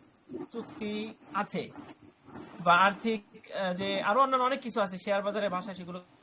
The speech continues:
অনেক কিছু বলে। ঠিক আছে, ঋণ সিকিউরিটি, ইকুইটি সিকিউরিটি, এই অনেক কিছু, তার অনেক কিছু আছে, আরো আছে ডেরিভেটিভ সিকিউরিটি, ঠিক আছে, অনেক কিছু।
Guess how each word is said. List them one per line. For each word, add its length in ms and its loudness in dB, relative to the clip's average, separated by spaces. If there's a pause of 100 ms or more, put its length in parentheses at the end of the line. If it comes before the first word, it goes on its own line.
(140)
অনেক 260 -4
কিছু 280 -12
বলে। 220 -2 (540)
ঠিক 100 -2
আছে, 160 -4
ঋণ 200 2 (120)
সিকিউরিটি, 640 -4
ইকুইটি 380 -2
সিকিউরিটি, 640 -6 (280)
এই 80 -4
অনেক 300 6
কিছু, 280 -6
তার 240 6
অনেক 180 4
কিছু 180 2
আছে, 160 2
আরো 200 8
আছে 300 4 (320)
ডেরিভেটিভ 480 0
সিকিউরিটি, 380 -8
ঠিক 120 -8
আছে, 280 -6
অনেক 200 -2
কিছু। 200 -10